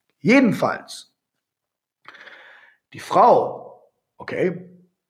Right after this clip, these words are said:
die, die, die, die, die, äh, oder der Partner,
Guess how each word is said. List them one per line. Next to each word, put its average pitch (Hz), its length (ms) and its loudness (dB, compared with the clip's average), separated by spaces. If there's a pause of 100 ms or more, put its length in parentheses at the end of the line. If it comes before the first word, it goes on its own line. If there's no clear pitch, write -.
(680)
die, 123 380 -4
die, 113 180 -10
die, 110 160 -12
die, 107 180 -14
die, 104 360 -18
äh, - 680 -16
oder 117 140 -10
der 117 140 -4
Partner, - 840 -2